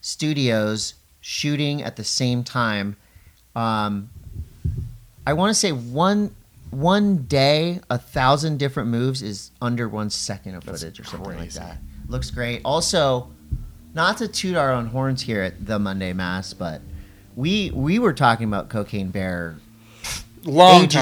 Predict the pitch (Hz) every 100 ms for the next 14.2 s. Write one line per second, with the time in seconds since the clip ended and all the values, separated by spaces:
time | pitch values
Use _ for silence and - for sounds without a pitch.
0 | 120 104 101 85 78 131 139 135 131 147
1 | 160 165 160 156 - 143 135 135 131 127
2 | 123 101 120 147 151 147 135 131 127 110
3 | - 117 110 107 - 120 107 104 95 -
4 | _ _ _ _ _ _ - 107 98 92
5 | 87 - 127 196 156 - - 131 143 165
6 | 175 185 - _ _ _ _ - 131 127
7 | 139 147 175 180 - - 123 120 131 139
8 | 127 120 127 139 139 139 131 147 143 143
9 | 131 123 123 95 120 123 - 123 117 107
10 | - 110 104 98 92 104 117 123 139 143
11 | - - 160 185 170 147 139 135 131 131
12 | 131 131 127 123 117 110 107 110 107 98
13 | 82 - - - 160 147 170 - 143 139
14 | 151